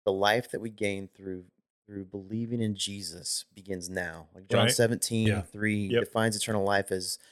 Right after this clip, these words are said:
Speaker 1: knowing God and Jesus Christ, whom, whom God sent. Uh, w-, we've, uh, when I was growing up, the gospel was often proclaimed when I was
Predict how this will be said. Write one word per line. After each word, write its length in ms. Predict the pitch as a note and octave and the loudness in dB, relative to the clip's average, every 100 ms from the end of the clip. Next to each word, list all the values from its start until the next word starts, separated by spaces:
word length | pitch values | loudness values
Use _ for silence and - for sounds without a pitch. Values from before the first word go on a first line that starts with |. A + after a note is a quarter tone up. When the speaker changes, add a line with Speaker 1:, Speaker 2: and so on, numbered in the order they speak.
| _ - | _ -2
Speaker 1:
knowing 340 | G2+ G#2 G#2 | 2 4 4
God 280 | F#2+ F2+ F#2 | 4 4 2
and 120 | F#2 | -2
Jesus 280 | G2+ F#2 F2+ | -8 -12 -8
Christ, 320 | - F2 - | -4 -6 -6
whom, 240 | G2 F2 F2 _ _ _ _ _ _ G2+ | -12 -12 -16 _ _ _ _ _ _ -8
whom 100 | G2 | 0
God 220 | F#2 F2 | 2 4
sent. 340 | - C#3 A#2 - _ _ _ _ A#2 | 4 4 2 -2 _ _ _ _ -16
Uh, 40 | G2+ G2 A2+ | -16 _ _
w-, 200 | B2 G#2 G#2 | -12 -12 -4
we've, 320 | C3+ C3+ A#2 - | 2 2 2 -4
uh, 40 | G#2+ | -10
when 280 | A#2 C#3+ C#3 | -10 -2 2
I 100 | D#3+ | 4
was 80 | D3 | 6
growing 220 | C3 B2 | 6 6
up, 80 | A#2+ | 4
the 60 | A2 | 4
gospel 480 | B2 B2+ - C3 | 6 6 4 2
was 160 | A2+ G#2 | 2 2
often 380 | G#2+ C#3 E3 C3 | 4 4 4 0
proclaimed 680 | - A2+ - A2 G#2 G2+ G2 | 0 -2 0 -2 -2 -2 -6
when 100 | G2+ | -2
I 80 | G2+ | -2
was 380 | F#2 F2+ - | 0 -2 -2